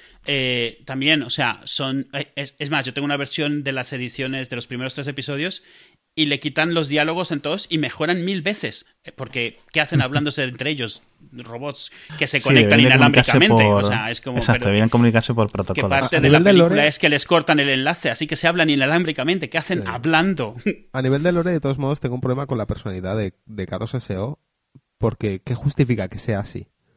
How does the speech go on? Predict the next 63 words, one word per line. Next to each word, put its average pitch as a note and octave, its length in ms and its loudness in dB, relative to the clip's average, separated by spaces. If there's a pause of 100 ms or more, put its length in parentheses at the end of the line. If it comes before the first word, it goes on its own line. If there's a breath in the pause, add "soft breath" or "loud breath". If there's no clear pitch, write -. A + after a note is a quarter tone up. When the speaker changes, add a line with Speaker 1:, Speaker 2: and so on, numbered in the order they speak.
(160)
Speaker 3:
Es A#2+ 100 -4
decir, A#2+ 260 2
Speaker 1:
Eh, - 80 -2
Speaker 3:
está - 140 -2
Speaker 1:
es B2 80 2
que F3+ 140 8
él F3+ 80 8
es A2 160 6
un, - 140 2
Speaker 3:
reprogramado, - 120 -4
Speaker 1:
eh, - 20 -2
Speaker 3:
pero - 260 -8 (320 loud breath)
Speaker 1:
no, E3 260 2
porque C#3 260 -2
él C#3 80 0
en F3+ 160 0
el F3+ 80 0
fondo F#3 300 -4
es E3 100 -4
un E3+ 100 -4
androide E3 600 -4
de, A#2+ 720 -2
de A2+ 140 -6
batalla. B2 460 -4 (100)
No B2 160 -6
es, - 120 -6
o C#3 60 -12
sea, C3+ 140 0
no C3+ 100 0
de D#3+ 60 2
batalla, D#3+ 360 0
pero A#2+ 120 -8
es - 80 -6
un C#3+ 80 -4
androide D3 460 -4 (260 soft breath)
que C#3 100 -4
normalmente D3 1080 -2
ejecuta C#3 580 -4
a - 20 -2
gente D#3+ 500 -4
y A2+ 120 -6
ataca. A#2 500 -4
O A2+ 60 -12
sea, A2 180 -8
no A#2 240 -6
es C3+ 160 -6
un D3+ 80 -2
androide C#3+ 400 -4
de C#3+ 80 -2
protocolo A#2 640 -6
como A#2 280 -10
C A#2+ 100 -14
tres A2+ 180 -12
P A2 160 -8
O. C#3 160 -6
Speaker 3:
Vale. F2+ 380 -8 (200)
Es - 120 -16
que A#2+ 100 2
queda, A#2 240 0
queda B2 220 2
un C3 40 0
poco C3+ 240 4
como A2 460 0